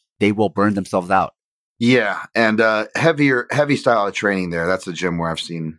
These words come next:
Speaker 2: been witness to the pro training quite a few times. Um, and you, Jeremy Stevens is amongst those. God, that guy just,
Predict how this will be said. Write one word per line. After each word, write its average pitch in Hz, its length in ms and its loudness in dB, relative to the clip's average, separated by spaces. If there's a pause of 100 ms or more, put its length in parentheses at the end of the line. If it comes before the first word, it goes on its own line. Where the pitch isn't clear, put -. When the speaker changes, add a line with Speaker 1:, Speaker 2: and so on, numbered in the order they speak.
(140)
Speaker 2:
been 87 160 -4
witness 82 380 -6
to - 80 -18
the 80 100 -8
pro 82 220 -4
training 76 400 -6
quite 80 240 -4
a - 20 -8
few 82 160 -10
times. 76 460 -6 (580)
Um, 110 500 0
and 104 160 0
you, 104 140 0
Jeremy 104 280 0
Stevens 98 400 -2
is 90 100 -8
amongst 95 320 -2
those. 98 400 0 (160)
God, 87 260 -2
that 80 160 -4
guy 78 240 -2
just, 76 300 -12